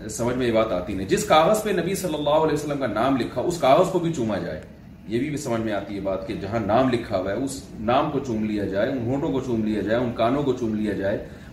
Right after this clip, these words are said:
اس بندے کو چوم لیا جائے جس نے آپ صلی اللہ علیہ وسلم کا نام مبارک زبان اقدس سے، زبان سے نکالا ہے، نام اقدس۔ لیکن یہ انگوٹھے کا اس پورے پروسیس میں،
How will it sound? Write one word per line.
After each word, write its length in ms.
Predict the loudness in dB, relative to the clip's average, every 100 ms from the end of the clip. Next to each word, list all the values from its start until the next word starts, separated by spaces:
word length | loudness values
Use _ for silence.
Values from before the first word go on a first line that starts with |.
| 0
اس 180 | 0 2
بندے 240 | 2 4
کو 140 | 4 4
چوم 200 | 2 2
لیا 200 | 4 4
جائے 220 | 4 4
جس 220 | 2 0
نے 80 | 2
آپ 220 | 2 0
صلی 120 | -2
اللہ 140 | 0 4
علیہ 120 | 4
وسلم 240 | 2 -2
کا 100 | -2
نام 200 | 0 0
مبارک 380 | 0 0 0 0
زبان 280 | -2 -2 -2
اقدس 260 | -4 -6 -8
سے، 300 | -10 -8 -6
زبان 340 | -2 0 0
سے 100 | -2
نکالا 380 | -4 -2 0 0
ہے، 40 |
نام 200 | 0 0
اقدس۔ 440 | -2 -2 -4 -4 -8 -16 -18 -18 -14 0
لیکن 280 | 2 4 2
یہ 160 | 2
انگوٹھے 380 | 2 2 4 4
کا 120 | 4
اس 400 | 4 2 -2 -4 -6 -2
پورے 240 | -2 0
پروسیس 420 | -2 -4 -4 -4
میں، 180 | -4 -4